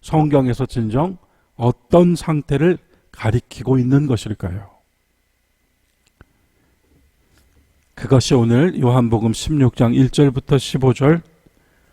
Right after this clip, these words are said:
성령의 일들 속에서 비춰볼 수 있습니다. 첫째,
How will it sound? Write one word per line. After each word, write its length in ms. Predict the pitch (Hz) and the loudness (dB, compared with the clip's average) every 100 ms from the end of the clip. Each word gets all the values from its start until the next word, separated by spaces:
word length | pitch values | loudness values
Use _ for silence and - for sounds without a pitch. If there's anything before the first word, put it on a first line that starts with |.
| _ _ _ - | _ _ _ -10
성령의 880 | - 151 135 127 120 113 117 127 - | 0 2 2 2 2 2 2 0 0
일들 680 | 165 160 160 147 160 156 | 2 4 6 8 8 8
속에서 640 | 127 139 117 110 - 160 - | 4 -2 -2 -2 -2 -6 -6
비춰볼 420 | 127 - 113 98 | -10 -10 -10 -10
수 120 | - 101 | -14 -16
있습니다. 320 | - - _ _ _ _ _ _ _ _ _ _ | -20 -20 _ _ _ _ _ _ _ _ _ _
첫째, 460 | - 135 - 110 | -10 -10 -8 -10